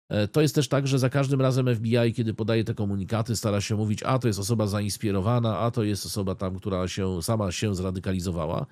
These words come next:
no bo w innym przypadku musieliby przyznać, że państwo islamskie ma swoje komórki na terenie Stanów pod ich oczami, tak, czy pod ich nosem. Odbudowało się pomimo tego, że przecież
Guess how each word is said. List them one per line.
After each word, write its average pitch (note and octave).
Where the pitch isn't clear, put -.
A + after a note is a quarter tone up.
no A#2+
bo B2
w G2
innym C#3+
przypadku A#2+
musieliby A2+
przyznać, G#2
że G2+
państwo G#2+
islamskie G2+
ma G2
swoje G2
komórki G#2
na F#2+
terenie F#2
Stanów F2+
pod -
ich D3+
oczami, G#2+
tak, G2+
czy -
pod F#2+
ich G#2
nosem. -
Odbudowało A#2
się A#2
pomimo G#2+
tego, G2+
że F#2+
przecież -